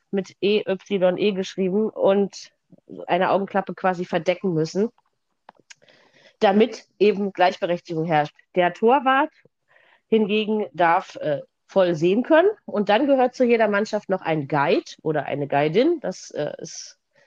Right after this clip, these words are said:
ähm, jedem selbst überlassen. Und diese Menschen sind auch sehend und die dürfen zum Beispiel an die Torpfosten klopfen oder eben auch rufen,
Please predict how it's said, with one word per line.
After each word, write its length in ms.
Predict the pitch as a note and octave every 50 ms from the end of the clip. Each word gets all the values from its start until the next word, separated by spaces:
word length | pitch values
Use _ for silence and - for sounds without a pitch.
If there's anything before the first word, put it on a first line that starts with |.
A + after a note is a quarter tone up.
| _ _ _ _ _ _ _ _ -
ähm, 320 | - D#3 C#3+ - D3 C#3+ - _ _
jedem 200 | - E3 D#3+ E3
selbst 280 | D#3+ E3+ F3 E3+ - -
überlassen. 500 | F3 F#3 F#3 F#3+ F#3+ G3 - A#3+ C#4 - _ _ - - _ _ _ _ _ _ _ -
Und 320 | - G3 G3 - - -
diese 200 | G#3 B3+ C#4+ F4+
Menschen 400 | D#4+ C4 B3 C4+ - - C#4+ A3+
sind 160 | F3+ F3+ F3+
auch 220 | - E3+ F#3+ A3 -
sehend 400 | - - F3 F#3+ A3 C4 B3+ -
und 160 | - G3 F3+
die 80 | F#3+
dürfen 280 | E3 F#3 F#3 F#3+ - F#3+
zum 180 | - F#3+ F3 E3+
Beispiel 380 | F3 F3 - - - F3 E3
an 160 | - F3+ G3
die 120 | F3+ G3 F3+
Torpfosten 960 | - - G3 G3 G3 F#3+ F#3+ F#3 _ _ _ - G3 F3+ - - - F#3+ F3
klopfen 640 | - - G3+ G3 F#3+ - - - F#3+ F#3+ F#3 F#3 F#3+ _ _ _ _ -
oder 260 | - F3+ F3 E3+ D#3+
eben 260 | C3 E3+ F3 E3+ F3+
auch 220 | - C3+ F3 E3+ - -
rufen, 560 | F#3+ A3 A#3 A#3 - - G#3 G#3+ G#3 A3+ G#3+